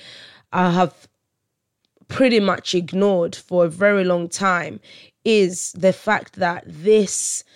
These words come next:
has got everything to do with good versus evil.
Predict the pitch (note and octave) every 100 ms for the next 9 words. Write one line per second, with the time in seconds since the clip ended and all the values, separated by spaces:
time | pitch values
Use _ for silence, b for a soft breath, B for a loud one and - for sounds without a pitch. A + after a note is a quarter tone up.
0 | b b G3 - - G3+ - - A#3 G3
1 | F#3+ F3+ - F3 E3+ - _ b b -
2 | F#3 D3+ G3+ G3+ F3 F3+ E3 D#3+ G3 F3+
3 | - - D#3+ F3 E3+ D#3+ E3 - F#3 F3+
4 | - G#2 -